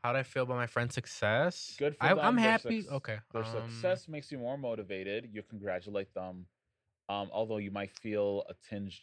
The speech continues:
Speaker 2: jealous, uh, this improves your mood.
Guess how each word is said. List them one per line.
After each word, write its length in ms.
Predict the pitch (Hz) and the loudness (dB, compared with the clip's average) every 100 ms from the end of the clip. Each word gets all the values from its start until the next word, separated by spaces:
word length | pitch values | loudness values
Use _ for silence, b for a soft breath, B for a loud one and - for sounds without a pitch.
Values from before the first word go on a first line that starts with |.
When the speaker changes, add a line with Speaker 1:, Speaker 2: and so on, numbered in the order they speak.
| - | -8
Speaker 2:
jealous, 580 | 92 87 92 117 - - _ _ _ 98 | -4 -2 -4 -10 -18 -20 _ _ _ -8
uh, 300 | 98 95 90 | -4 -4 -4
this 180 | 101 - | -10 -18
improves 300 | 107 127 135 | -8 -8 -6
your 80 | 143 | -6
mood. 360 | 104 101 139 | -4 -4 -6